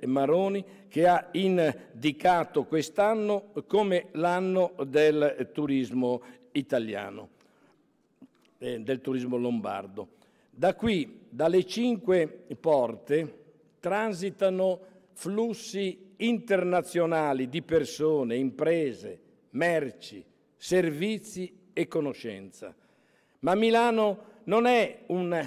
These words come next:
semplice luogo di passaggio, è anche un luogo in cui accadono molte cose. Questi flussi ne escono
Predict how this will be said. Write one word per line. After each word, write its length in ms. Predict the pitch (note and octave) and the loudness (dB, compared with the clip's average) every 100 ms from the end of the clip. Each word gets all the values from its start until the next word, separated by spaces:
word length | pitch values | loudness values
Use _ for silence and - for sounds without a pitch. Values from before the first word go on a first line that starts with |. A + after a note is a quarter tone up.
| - - | -8 -18
semplice 1080 | - - F#3 F#3 D3+ D3+ D3 - D3+ C#3 - | -16 -4 -2 -2 -4 -6 -6 -2 -2 -2 -4
luogo 580 | B2+ C#3+ D3+ D#3 C3 C#3 | -8 0 2 2 0 -4
di 160 | B2 | -6
passaggio, 840 | A#2 C3 - - A#2 G2+ F#2+ G2 F#2 _ _ _ | -6 -8 -8 -10 -10 -10 -14 -20 -20 _ _ _
è 160 | - D#3+ | -2 0
anche 580 | F#3 A3+ A3 G#3 - E3+ | 2 0 -2 -6 -4 -2
un 220 | E3 D#3+ | -2 -2
luogo 720 | E3+ G#3 A#3+ A3+ A#3 A3+ - - _ | 0 2 0 0 0 -2 -8 -20 _
in 200 | - G#3+ | -8 -8
cui 260 | - G#3+ G#3+ | -8 -8 -6
accadono 640 | G3+ - G#3 G3 F3+ E3 | -6 -8 -8 -6 -6 -4
molte 540 | D3 E3 G3 C3 - A2 | -4 0 0 0 -6 -10
cose. 520 | - G#2+ G#2 F#2 G#2 - _ _ _ _ _ | -8 -10 -10 -14 -18 -20 _ _ _ _ _
Questi 360 | - G#3 G#3 G3 | -2 -2 -2 -10
flussi 640 | F#3+ F#3+ C#3+ - C3 D3 - _ _ _ | -6 -4 -6 -8 -8 -8 -12 _ _ _
ne 240 | D3 G3 A3 | -4 0 2
escono 580 | G#3+ - G3+ F#3 E3+ | 0 0 0 2 0